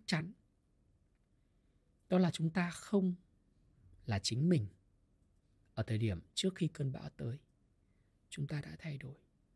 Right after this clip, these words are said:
Chúng ta là một người khác và không phải là cái người mà chúng ta đã ở thời điểm trước khi cơn bão tới. Cuộc sống là vậy.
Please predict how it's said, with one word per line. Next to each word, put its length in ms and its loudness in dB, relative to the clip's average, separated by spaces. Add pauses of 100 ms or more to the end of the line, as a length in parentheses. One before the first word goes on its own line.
(400)
Chúng 140 -6
ta 120 0
là 80 2
một 100 0
người 340 -2
khác 260 -6 (520)
và 100 -4
không 180 -2
phải 260 -8 (220)
là 140 -4
cái 280 -6
người 380 10 (1600)
mà 120 -4
chúng 160 -8
ta 140 -4
đã 440 -6 (600)
ở 180 -2
thời 120 -6
điểm 280 -10
trước 200 -4
khi 100 -4
cơn 220 -8
bão 260 -14
tới. 160 -8 (800)
Cuộc 180 -4
sống 240 -4
là 160 -10
vậy. 120 -6